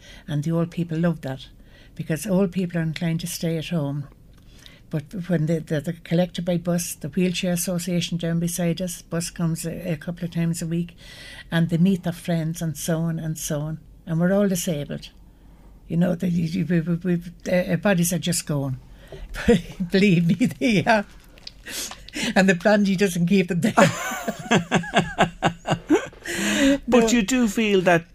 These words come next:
Speaker 2: you have to stand up. Like we saw, was it last year that, uh, with the government, the
Speaker 1: Yes.
Speaker 2: last government, when they
Speaker 1: Yes.
Speaker 2: tried to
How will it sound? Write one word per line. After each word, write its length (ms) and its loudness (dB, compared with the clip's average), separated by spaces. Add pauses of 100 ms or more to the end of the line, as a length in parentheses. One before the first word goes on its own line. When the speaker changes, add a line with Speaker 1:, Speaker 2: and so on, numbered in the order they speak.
(120)
Speaker 2:
you 160 4
have 240 4
to 80 0
stand 340 4
up. 180 4
Like 140 2
we 80 4
saw, 400 4
was 180 2
it 100 2
last 380 2
year 220 6
that, 240 4 (280)
uh, 160 -2
with 160 4
the 80 2
government, 680 2
the 80 4
Speaker 1:
Yes. 60 8
Speaker 2:
last 300 4
government, 500 -2
when 180 4
they 80 4
Speaker 1:
Yes. 100 0
Speaker 2:
tried 260 4
to 300 4